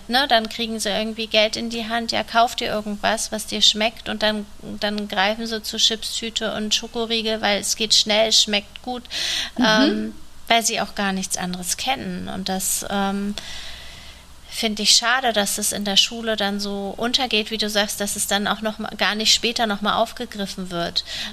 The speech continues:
Speaker 1: Ähm, du hattest mir ja im Vorgespräch erzählt, dass du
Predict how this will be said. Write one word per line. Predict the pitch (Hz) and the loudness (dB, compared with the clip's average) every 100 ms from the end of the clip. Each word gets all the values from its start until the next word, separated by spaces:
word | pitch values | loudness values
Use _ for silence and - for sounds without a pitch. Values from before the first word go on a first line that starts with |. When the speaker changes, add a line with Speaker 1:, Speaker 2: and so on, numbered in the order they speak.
| - | -2
Speaker 1:
Ähm, | 202 202 196 202 202 214 | 2 2 0 -4 -6 0
du | 233 | 4
hattest | 226 226 240 - | 4 6 2 4
mir | 233 | 2
ja | 240 220 | 4 2
im | 214 | 0
Vorgespräch | - 226 254 - 262 247 | 4 4 6 4 4 0
erzählt, | 233 233 - 233 220 | 0 0 0 0 0
dass | 214 | -2
du | - 233 233 | -2 -2 -2